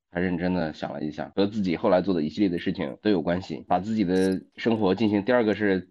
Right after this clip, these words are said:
进行了一些极简化的，基本上除了，嗯，公司的事情，对创业的事情，除了我们的这个宗师总会、不正研究会，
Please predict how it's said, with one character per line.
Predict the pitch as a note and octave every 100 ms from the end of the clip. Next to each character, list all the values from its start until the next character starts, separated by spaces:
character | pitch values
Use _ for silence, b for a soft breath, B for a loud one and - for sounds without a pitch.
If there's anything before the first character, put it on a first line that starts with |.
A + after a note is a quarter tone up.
| _
进 | B2 G#2+
行 |
了 | G2
一 | G2
些 | G2+
极 | F2 G2
简 | F#2
化 | - D#2
的， | - -
基 |
本 | C#3+ A2
上 | G2+
除 | - F#2+
了， | G2 F2
嗯， | D#2+ - _ D#2+ D2
公 | G2 A2
司 | B2
的 | A2+
事 | -
情， | D#2+ -
对 |
创 | E2 A2+
业 | F2
的 | D#2
事 | D#2
情， | -
除 | F#2+
了 | G2
我 | E2+
们 | E2
的 | F2+ F2 E2
这 | - E2+
个 | D#2+
宗 | A2 A#2
师 | D3
总 | A2+
会、 | A#2+ - -
不 |
正 | G2+ E3+
研 | F#2+ F#2+
究 | G#2+
会， | A#2+